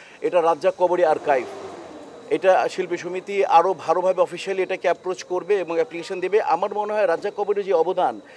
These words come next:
আমরা প্রত্যেকেই জানি, আমাদের প্রত্যেকের মনস্পটে যদি আমরা একটা জিনিস দেখি, আমাদের প্রত্যেককেই তাহলে আমাদের রাজ্জাক কবরীর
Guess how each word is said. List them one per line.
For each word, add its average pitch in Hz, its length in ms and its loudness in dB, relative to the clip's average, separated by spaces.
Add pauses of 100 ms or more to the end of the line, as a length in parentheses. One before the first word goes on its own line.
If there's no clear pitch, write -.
(220)
আমরা 180 220 -2
প্রত্যেকেই 202 520 0
জানি, 156 300 0
আমাদের 180 380 -2
প্রত্যেকের 202 360 0
মনস্পটে 202 520 -2
যদি 202 220 -2
আমরা 196 200 0
একটা 196 180 -2
জিনিস 196 300 -4
দেখি, 233 460 -2 (320)
আমাদের 202 320 4 (120)
প্রত্যেককেই 240 500 2
তাহলে 196 280 2
আমাদের 185 220 2
রাজ্জাক 170 280 -2
কবরীর 190 340 -2